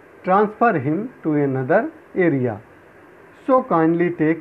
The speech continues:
proper action, इसलिए निवेदन है कि आप उचित कार्यवाही करिए या हमारी एरिया से उनका ट्रांसफ़र ही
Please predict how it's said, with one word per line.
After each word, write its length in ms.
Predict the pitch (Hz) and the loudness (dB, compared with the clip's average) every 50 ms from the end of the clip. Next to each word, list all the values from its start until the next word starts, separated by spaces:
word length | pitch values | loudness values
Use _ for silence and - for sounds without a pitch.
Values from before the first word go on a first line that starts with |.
| - - | -4 -4
proper 340 | 147 139 127 - - 147 143 | -4 -4 -2 -2 -2 -2 -2
action, 640 | 160 - 160 139 - - - 139 123 113 113 - - | -4 -6 -10 -10 -10 -10 -10 -8 -8 -8 -8 -6 -6
इसलिए 440 | 160 139 - 147 143 139 160 185 | -6 -6 -4 -4 -2 0 0 0
निवेदन 580 | 190 170 147 135 123 135 139 135 147 190 202 202 | 0 0 -2 -2 0 0 -2 0 0 -2 -2 -2
है 120 | 185 214 | -2 -4
कि 180 | 214 214 - 160 | -4 -4 -4 -2
आप 220 | 147 139 135 - - - | 0 0 -2 -4 -8 -10
उचित 300 | - 156 - - 220 214 - - - - - - - - - - - - - - | -10 -8 -6 -6 -8 -8 -10 -16 -20 -20 -20 -20 -20 -20 -20 -20 -20 -20 -14 -8
कार्यवाही 520 | - 143 131 127 127 123 131 127 127 160 180 | -6 -4 -4 -2 -2 -2 -2 -2 -2 -2 -2
करिए 480 | 175 214 196 185 185 190 214 226 240 240 - - - - - - | 0 -2 -2 0 0 -2 -2 -2 -4 -8 -14 -20 -20 -16 -10 -4
या 200 | 151 156 185 185 | 0 2 4 4
हमारी 640 | 165 131 139 139 147 147 147 143 143 143 147 - - | 2 2 0 0 0 2 2 0 0 0 -2 -4 -4
एरिया 420 | 165 151 147 147 151 156 190 190 175 | -2 0 0 0 2 2 2 2 2
से 160 | - - 160 | 0 -2 -4
उनका 320 | 143 135 127 123 - 180 | -4 -4 -4 -4 -4 -4
ट्रांसफ़र 560 | 170 170 - 147 127 127 127 127 - 151 143 127 | -4 -4 -6 -8 -6 -6 -8 -8 -8 -6 -6 -4
ही 280 | 104 139 202 254 370 | -4 -4 -4 -4 -6